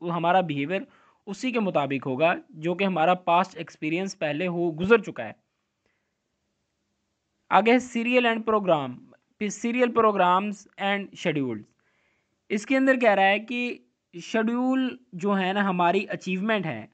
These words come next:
हमारी डिज़ायर है, हमारे गोल्स हैं। मसलन इसके अंदर एग्जांपल दी है, अमरीन want to become a doctor,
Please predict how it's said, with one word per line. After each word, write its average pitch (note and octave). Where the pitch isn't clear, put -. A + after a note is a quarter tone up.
हमारी G3
डिज़ायर F#3
है, A3+
हमारे F#3
गोल्स E3
हैं। A2+
मसलन A#3+
इसके A#3
अंदर A3+
एग्जांपल G3+
दी G3+
है, G#3+
अमरीन F#3
want F3+
to G#3
become F3+
a G3+
doctor, A3+